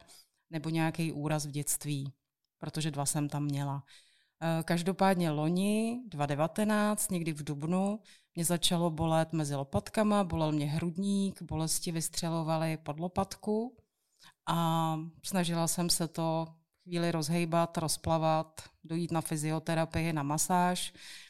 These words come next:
Nic nepomáhalo, namasírovali mi lopatku, nic se nedělo, pořád se to nezlepšovalo, až někdy ten duben, květen mi začala bolest vystřelovat do pravý ruky. A protože pracuji jako, jako lektor, pracuji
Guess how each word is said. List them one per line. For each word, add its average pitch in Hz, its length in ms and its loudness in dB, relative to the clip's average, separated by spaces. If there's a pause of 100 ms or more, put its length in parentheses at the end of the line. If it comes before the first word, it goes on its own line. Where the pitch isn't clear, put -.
(140)
Nic 160 160 -2
nepomáhalo, 180 720 2
namasírovali 151 760 -2
mi 131 120 -4
lopatku, 170 480 -4
nic 160 180 -2
se - 120 -10
nedělo, 170 480 0
pořád 151 360 -2
se 160 100 -4
to 185 120 -4
nezlepšovalo, 165 760 0
až 151 180 -2
někdy 160 340 -2
ten 170 200 -2
duben, 160 340 -2
květen 165 640 -2 (460)
mi 170 300 0
začala 160 460 0
bolest 160 400 0
vystřelovat 160 720 0
do 147 340 -4
pravý 151 300 -2
ruky. 190 360 -2 (1200)
A 156 40 -10
protože 156 640 0
pracuji 196 400 0
jako, 190 300 6
jako 185 260 2
lektor, 175 520 2
pracuji 170 460 -2